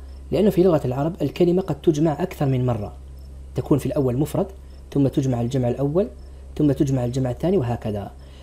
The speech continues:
الجمع الأخير الذي ليس بعده جمع يسمى بصيغة منتهى الجموع، وهذه كما قلت علة تمنع من الصرف، آه، تكفي وحدها ولا تحتاج إلى علة أخرى،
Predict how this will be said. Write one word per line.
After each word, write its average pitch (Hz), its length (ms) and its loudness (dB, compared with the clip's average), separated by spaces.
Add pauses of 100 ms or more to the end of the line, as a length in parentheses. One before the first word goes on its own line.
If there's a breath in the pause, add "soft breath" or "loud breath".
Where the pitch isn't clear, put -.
(260 loud breath)
الجمع 185 300 6
الأخير 143 460 4
الذي 107 300 -4
ليس 170 220 4
بعده 123 480 0
جمع 135 220 -2 (400 loud breath)
يسمى 165 360 2
بصيغة 143 540 2
منتهى 160 460 0
الجموع، 110 380 -2 (760 loud breath)
وهذه 127 420 2
كما 120 220 -2
قلت 190 300 0 (160)
علة 135 280 4 (240)
تمنع 131 300 0
من 110 140 -2
الصرف، - 360 -6 (640 soft breath)
آه، 127 440 -4
تكفي 143 320 -2
وحدها 135 380 0
ولا 156 200 2
تحتاج 156 440 -2
إلى 123 80 0
علة 135 260 -2
أخرى، 117 500 -2